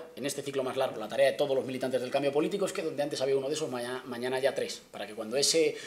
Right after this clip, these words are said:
uno que estaba y que era el fundamental para su círculo se haya cansado, diga, "Mirad, lo dejo, pero vienen tres mejores".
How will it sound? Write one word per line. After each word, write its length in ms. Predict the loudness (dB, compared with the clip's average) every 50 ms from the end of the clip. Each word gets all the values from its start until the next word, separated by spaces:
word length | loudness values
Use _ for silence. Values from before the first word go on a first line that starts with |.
| -14 -14 -8
uno 260 | -6 -4 0 2 2 2
que 60 | 0
estaba 280 | -4 2 4 6 6 6
y 60 | 6
que 80 | 6 6
era 80 | 6
el 60 | 6
fundamental 520 | 4 0 -2 0 0 2 2 4 4 6 6
para 180 | 6 2 2
su 160 | 0 -4 -6 -6
círculo 340 | -6 -6 -6 -4 -6 -6
se 100 | 0 2
haya 100 | 2 4
cansado, 420 | 4 2 -2 0 4 4 4 4 2 -2 -8 -12 -14 -16 -12 -8
diga, 120 | -6 -2
"Mirad, 180 | 0 0 0 0
lo 100 | 2 0
dejo, 200 | 0 0 0 -2
pero 140 | -4 -4 -4
vienen 260 | -4 -4 -6 -6 -6
tres 280 | -4 -4 -6 -6 -8 -10
mejores". 420 | -12 -10 -8 -8 -10 -10 -14 -18